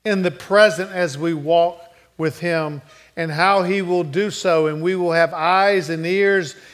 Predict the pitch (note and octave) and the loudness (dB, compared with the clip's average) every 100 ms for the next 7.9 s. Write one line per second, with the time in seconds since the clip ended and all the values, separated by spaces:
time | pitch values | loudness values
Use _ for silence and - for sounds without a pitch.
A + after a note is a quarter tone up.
0 | - F3 E3 D#3 E3 G3+ G3+ F#3 F3 B2+ | -10 -6 -4 -4 0 0 0 -6 -10 -6
1 | F#3 D#3+ F3+ E3+ E3+ A3+ G#3+ F3+ - F#3 | -6 0 0 0 -2 -2 -2 -4 -4 -2
2 | E3+ D3+ - - F3+ F3 F3+ D#3+ E3+ F3 | -2 -2 -10 -4 0 2 0 0 2 2
3 | F3 C#3+ F3+ - F3+ E3+ E3+ D#3 D3+ C#3+ | 0 -4 -4 0 2 2 0 -4 -4 -4
4 | - F3+ - C#3 G2+ - _ _ - _ | -2 -4 -4 -10 -12 -16 _ _ -20 _
5 | _ D#3+ D#3+ F#3 G#3 G3 - G3+ F3+ F#3+ | _ -2 0 2 2 0 2 2 2 -2
6 | - F#3 F3+ - E3 - E3+ E3+ E3 D3 | -2 -2 -2 -4 -10 -6 -4 -2 -2 -4
7 | C3 E3+ G3+ G3+ F3 E3+ D#3+ D#3 D#3 | -2 2 2 -2 -4 -2 0 -2 -4